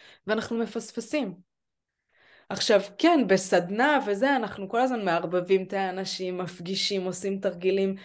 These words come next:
אז זה מאפשר לי לפגוש אנשים שלא, שהסינון הזה לא מאפשר לי לפגוש.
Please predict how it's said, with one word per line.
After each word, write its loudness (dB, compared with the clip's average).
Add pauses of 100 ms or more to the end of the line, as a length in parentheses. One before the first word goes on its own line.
(180)
אז 0
זה 0
מאפשר 0
לי 8
לפגוש 2
אנשים -4
שלא, 4 (140)
שהסינון 2
הזה 6
לא -2
מאפשר -2
לי -2
לפגוש. -6